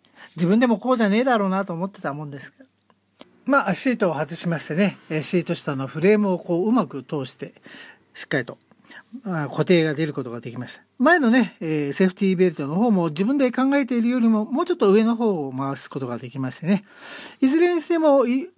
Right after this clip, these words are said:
元からある、う-、いろんなタンクカバーじゃない、オイルのね、えー、蓋とかそういうのをね、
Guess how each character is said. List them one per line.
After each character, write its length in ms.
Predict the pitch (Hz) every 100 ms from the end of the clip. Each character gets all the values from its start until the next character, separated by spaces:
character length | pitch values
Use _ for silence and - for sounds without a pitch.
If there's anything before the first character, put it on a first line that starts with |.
| _ - 247
元 260 | 240 240 262
か 100 | 262
ら 160 | 247
あ 60 | 240
る、 440 | 156 156 151 143
う-、 80 | 135 -
い 100 | 202
ろ 120 | 185
ん 20 |
な 200 | 165 156
タ 140 | - 180
ン 60 |
ク 100 | 175
カ 160 | - 151
バ 200 | 127 123
ー 40 | - _
じ 80 | -
ゃ 60 | 147
な 80 | 160
い、 100 | 151 _
オ 140 | 185 214
イ 40 |
ル 120 | 180
の 100 | 131
ね、 260 | 123 180 - -
え 80 |
ー、 20 | 127
蓋 240 | - 156
と 80 | 147
か 140 | 135
そ 120 | 135 233
う 40 |
い 80 | 233
う 40 |
の 200 | 208 135
を 40 | 139
ね、 200 | 214